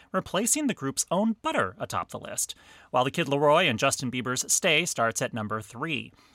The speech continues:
Meanwhile, Olivia Rodrigo spends a fourth week at number one on the Billboard two hundred Albums chart,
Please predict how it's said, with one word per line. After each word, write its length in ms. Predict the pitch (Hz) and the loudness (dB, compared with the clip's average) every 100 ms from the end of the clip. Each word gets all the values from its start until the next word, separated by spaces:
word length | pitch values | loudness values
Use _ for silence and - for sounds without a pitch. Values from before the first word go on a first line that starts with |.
| _ _ | _ _
Meanwhile, 480 | 185 262 113 87 - _ | 2 6 6 2 -4 _
Olivia 320 | 120 120 120 117 | -2 0 2 2
Rodrigo 480 | 113 110 175 165 | 2 2 0 0
spends 240 | 151 160 156 | 0 -2 -2
a 100 | 160 | 0
fourth 300 | 196 196 - | 0 0 0
week 180 | 190 175 | -2 -2
at 140 | 139 | -2
number 200 | 156 151 | -2 2
one 260 | 151 185 180 | 2 2 2
on 100 | 120 | 0
the 80 | |
Billboard 480 | 113 131 127 135 - | -2 -2 0 -2 -2
two 200 | - 131 | -8 -8
hundred 260 | 98 98 95 | -8 -6 0
Albums 360 | 139 175 131 - | 2 2 0 -2
chart, 300 | 113 117 | 0 0